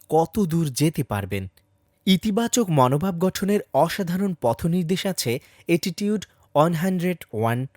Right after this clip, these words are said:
বইয়ে। শুধু পাঁচ সেকেন্ডের নিয়ম মেনে আপনি দূর করতে পারেন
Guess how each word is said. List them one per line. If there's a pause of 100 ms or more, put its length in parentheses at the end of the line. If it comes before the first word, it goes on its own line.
(100)
বইয়ে। (1500)
শুধু (140)
পাঁচ
সেকেন্ডের
নিয়ম
মেনে (200)
আপনি
দূর
করতে
পারেন